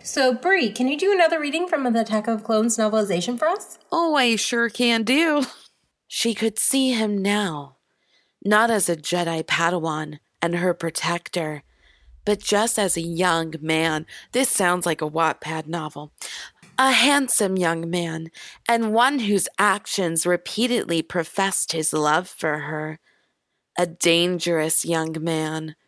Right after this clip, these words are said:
Speaker 2: to be sure. A Jedi who was thinking about things he should not. A man who has <laughs>
Speaker 1: You can't even get through it.
Speaker 2: No. Why?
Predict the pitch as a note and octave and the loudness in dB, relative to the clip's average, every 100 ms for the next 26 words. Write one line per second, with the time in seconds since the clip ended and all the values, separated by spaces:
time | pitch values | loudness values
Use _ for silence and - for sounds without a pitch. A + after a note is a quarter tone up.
0 | _ - F3 D#3 D3 - - D#3+ E3 E3 | _ -6 -4 -4 -4 -2 0 0 0 -4
1 | D#3 _ _ - - - G#3 F3+ - F#3 | -8 _ _ -20 -14 -2 0 0 0 2
2 | G3 F#3 D#3+ D#3 - - F3 F3 - F3+ | 2 0 0 -2 -4 -2 0 2 0 -2
3 | F#3 G3 F3+ F3 D#3+ D#3 - F#3 F3 - | -4 -4 -2 -2 -2 -4 -6 -6 -4 -6
4 | D#3 - E3+ E3 D#3+ E3 D#3+ D#3 D3 - | -6 -6 -6 -6 -6 -6 -4 -6 -10 -12
5 | - _ _ - _ - G3+ F#3+ F#3+ F#3 | -20 _ _ -20 _ 0 2 2 2 2
6 | G#3 F#3 C#3+ A#2 C3 - _ - - B3 | 2 2 0 -2 -6 -14 _ -20 -6 0
7 | A3+ G#3 F#3+ - - B3 B3+ - - _ | 2 2 0 -2 0 0 0 -6 -8 _
8 | _ G4+ F4 G4+ G#4 G4 A#4+ B4 A#4+ D#4+ | _ 2 4 4 4 4 6 4 4 4
9 | A#4 C5 F#4+ G4+ D5+ D#5 - G4 - _ | 4 6 6 4 6 2 2 -10 -12 _
10 | _ _ _ - - - - - - G3+ | _ _ _ -16 -14 -12 -12 -4 0 0
11 | G3 G3 A3 E3 C3 - _ _ G#3 G3+ | 0 2 4 2 -2 -8 _ _ -4 2
12 | G3 E3+ | 4 4